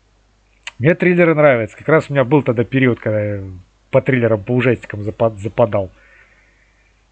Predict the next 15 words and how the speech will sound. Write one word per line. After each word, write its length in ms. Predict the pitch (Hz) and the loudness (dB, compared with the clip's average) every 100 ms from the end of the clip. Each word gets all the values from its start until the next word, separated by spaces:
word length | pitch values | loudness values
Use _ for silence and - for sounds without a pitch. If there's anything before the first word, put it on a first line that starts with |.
| _ - 135 | _ -20 -10
Я 160 | 131 190 | 0 2
вот 100 | 254 | 4
точно 260 | 302 - 156 | 2 0 0
помню, 320 | 254 240 180 | 0 2 0
что 180 | - 151 | 0 0
вот 160 | 156 | 2
эти 160 | - - | 0 -2
две 240 | 127 170 | -2 0
книги 380 | - 180 240 175 | 0 -2 0 2
я 280 | 160 143 170 | 4 4 2
как-то 840 | 147 - 156 151 151 143 135 123 131 | 0 -2 2 4 4 2 0 -2 -2
летом 400 | 139 208 196 131 | 2 4 2 0
прочитал 560 | 143 135 - 160 165 120 107 101 _ _ _ _ _ | -2 -4 2 4 4 0 -8 -18 _ _ _ _ _
буквально 500 | 123 139 147 156 139 | -6 -2 2 2 2
залпом. 580 | 120 123 143 117 110 87 | -2 2 2 0 -8 -12